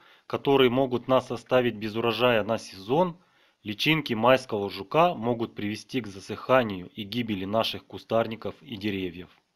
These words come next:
Перечислять тот или иной препарат нет смысла, поскольку в каждом регионе свой маркетинг.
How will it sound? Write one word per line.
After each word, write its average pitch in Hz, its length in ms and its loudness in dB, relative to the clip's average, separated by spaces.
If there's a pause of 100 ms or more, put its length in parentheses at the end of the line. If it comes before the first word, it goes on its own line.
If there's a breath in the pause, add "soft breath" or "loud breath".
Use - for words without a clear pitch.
(1500)
Перечислять 180 720 2
тот 175 200 0
или 147 140 0
иной 165 200 0
препарат 139 540 2
нет 143 220 -4
смысла, 110 580 -4 (200)
поскольку 139 500 -2
в - 80 -18
каждом 151 400 4
регионе 117 540 -2
свой 117 260 -2
маркетинг. 110 720 -6